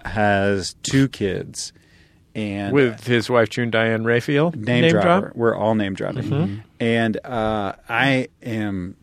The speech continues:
Speaker 1: that just seems intimidating. Of course, I have a, a new baby, so that, that I'm still, like, figuring out, you know, how to do it.
Speaker 2: There's a sort of surrender that you go through. And I wouldn't say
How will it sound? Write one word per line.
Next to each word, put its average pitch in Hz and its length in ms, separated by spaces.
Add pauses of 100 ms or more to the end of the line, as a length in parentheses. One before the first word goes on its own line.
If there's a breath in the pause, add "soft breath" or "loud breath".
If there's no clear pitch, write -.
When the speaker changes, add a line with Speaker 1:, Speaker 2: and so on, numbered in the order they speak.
(160)
Speaker 1:
that 117 180
just 101 200
seems 92 280
intimidating. 92 760
Of - 240
course, 127 200
I 127 100
have 123 160
a, 113 140
a 110 160
new 120 320
baby, 101 400
so 95 380
that, 98 260
that 110 500
I'm 123 260
still, 113 320
like, 101 360 (240 soft breath)
figuring 101 500
out, 95 260 (120)
you 101 180
know, 82 260 (440 loud breath)
how 101 140
to 90 100
do 92 260
it. - 200
Speaker 2:
There's 302 260
a 262 80
sort 247 360
of 180 140
surrender 139 1160
that 101 220
you 101 140
go 95 360
through. 90 380
And 131 120
I 156 100
wouldn't 247 440
say 180 560